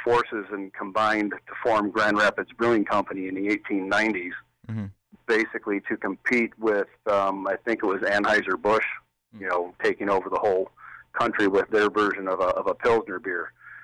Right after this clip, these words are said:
Speaker 1: And, uh, that lasted through Prohibition. And then when that, that shut everything down, we're only now starting to recover to get back to how many breweries we had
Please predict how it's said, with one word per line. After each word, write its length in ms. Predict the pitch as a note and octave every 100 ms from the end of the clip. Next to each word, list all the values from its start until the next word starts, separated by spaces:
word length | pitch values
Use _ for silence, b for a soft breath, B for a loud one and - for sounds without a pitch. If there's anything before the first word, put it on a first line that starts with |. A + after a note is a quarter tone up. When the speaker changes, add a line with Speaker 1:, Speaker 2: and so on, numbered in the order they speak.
| B _
Speaker 1:
And, 200 | F2+ F2+
uh, 180 | F2+ F2+ E2
that 240 | G#2 G2
lasted 420 | G#2+ G2+ - G2 -
through 140 | G#2
Prohibition. 760 | - A#2 G2+ G#2+ A2+ F#2 F2+ - _ _ _ _
And 160 | F#2 F#2
then 180 | F#2 F#2+
when 140 | F#2+
that, 220 | G2 G2+ _ -
that 160 | A2 - A2+
shut 140 | G#2
everything 420 | G2+ F#2 G2+ F#2
down, 320 | F#2 F#2+ F2+ - B B B B G#2
we're 240 | G#2 G2+
only 340 | A2+ A#2+ A2 G2+
now 300 | G#2 A2 G2+ -
starting 320 | - G#2 G#2+ G#2
to 60 | F#2+
recover 640 | F#2+ G#2+ A2 G#2+ F#2 F2+ - _ _
to 80 | A2
get 260 | G2+ -
back 280 | A2+ A2 -
to 120 | G2+ -
how 100 | G#2+
many 200 | G#2 G2+
breweries 520 | - A#2+ B2 G#2 F#2+ -
we 140 | F#2+
had 360 | G2 G2 F#2+